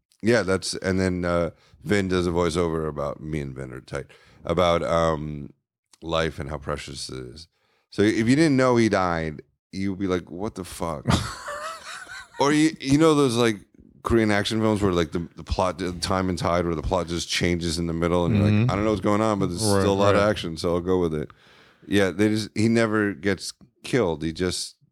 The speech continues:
Speaker 2: Disappears.
Speaker 1: disappears in the sunset.
Speaker 2: He's not working with them anymore.
Speaker 1: Yeah, he's, yeah, right. With the, so the next adventure, I don't know what they're gonna do next time.
Speaker 2: They're
Speaker 1: Uh,
Speaker 2: gonna work for Mister Nobody.
Speaker 1: Oh, uh, Kurt Russell.
Speaker 2: Yeah.
Speaker 1: Yeah, he was pretty badass. I don't know why.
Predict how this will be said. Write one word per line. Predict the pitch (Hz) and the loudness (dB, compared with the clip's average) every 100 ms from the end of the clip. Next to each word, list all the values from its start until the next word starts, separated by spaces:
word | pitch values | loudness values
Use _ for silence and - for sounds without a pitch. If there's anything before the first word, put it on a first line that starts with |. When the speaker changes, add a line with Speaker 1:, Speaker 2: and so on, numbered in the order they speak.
| - | -2
Speaker 2:
Disappears. | 101 - - 107 90 80 | 0 0 0 2 2 0
Speaker 1:
disappears | 90 90 87 95 90 | 0 0 0 0 0
in | 82 | -2
the | 76 | -6
sunset. | 85 78 78 62 | -6 -6 -6 -2
Speaker 2:
He's | 104 | 0
not | 98 101 | 2 2
working | 98 92 | 2 0
with | 92 85 | -2 0
them | 85 | -2
anymore. | 80 80 82 80 - - | -2 -4 -6 -10 -14 -16
Speaker 1:
Yeah, | - 98 87 | -2 2 2
he's, | 76 76 - | 0 -4 -2
yeah, | 110 | 0
right. | 107 110 87 60 | 2 2 -2 -4
With | 85 | -4
the, | 82 82 | -4 -6
so | - 95 | -6 -4
the | 92 | -2
next | 92 92 - | -2 -2 -2
adventure, | 85 90 82 | 0 -2 0
I | 85 | 0
don't | 95 | 2
know | |
what | 87 | 2
they're | 85 82 | 0 -2
gonna | 78 | -4
do | 76 | -6
next | 76 80 78 | -6 -6 -8
time. | 69 69 - - - - _ _ - | -12 -14 -20 -20 -20 -20 _ _ 0
Speaker 2:
They're | 139 | 2
Speaker 1:
Uh, | |
Speaker 2:
gonna | 131 | 4
work | 123 123 - | 4 2 2
for | 123 | 0
Mister | 113 - | 2 0
Nobody. | 110 135 104 82 76 - - - - - - - _ _ _ _ | 2 2 2 -2 -6 -16 -20 -20 -20 -20 -20 -20 _ _ _ _
Speaker 1:
Oh, | 104 113 98 | 2 4 4
uh, | 90 87 85 85 80 - _ - - | 4 4 4 0 -4 -12 _ -20 -10
Kurt | 113 98 | -8 -4
Russell. | 117 - - - | -6 -8 -6 0
Speaker 2:
Yeah. | 127 90 - - | 2 0 -4 -8
Speaker 1:
Yeah, | 95 113 | -4 0
he | 107 | 0
was | 120 | -2
pretty | 135 120 | -6 -6
badass. | 107 107 110 85 - | -2 0 -2 -6 -4
I | 110 | -2
don't | 117 | 0
know | 117 | 2
why. | 117 113 | 2 0